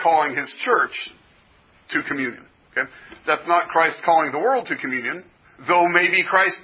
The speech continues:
does call the world to communion that way, but that's not what that text is saying. Okay? And a, a, a similar one is in, that I want to get before you, is at the, at the very end of,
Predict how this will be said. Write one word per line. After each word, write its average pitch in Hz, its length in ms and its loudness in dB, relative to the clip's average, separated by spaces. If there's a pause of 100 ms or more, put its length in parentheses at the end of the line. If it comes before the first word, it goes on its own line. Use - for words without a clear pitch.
does 269 380 2
call 170 280 4
the 160 120 0
world 156 260 2
to 156 100 -6
communion 143 380 -6
that 135 180 2
way, 160 220 2 (240)
but 143 120 0
that's 147 220 2
not 156 80 0
what 147 140 -2
that 202 220 0
text 139 220 -2
is - 140 -16
saying. 90 240 -10 (720)
Okay? 101 100 -6 (300)
And 135 340 0
a, 139 380 -2
a, - 20 0
a 156 280 -2
similar 180 420 4
one 147 240 2
is 131 240 -4
in, 127 220 -4 (720)
that 127 60 -2
I 123 80 4
want 123 200 0
to 127 40 -4
get 123 100 -8
before 139 200 2
you, 135 100 0
is 123 80 -8
at 123 100 -14
the, 113 60 -6
at 120 200 -6
the 117 80 -10
very 175 260 2
end 139 200 2
of, 127 80 -2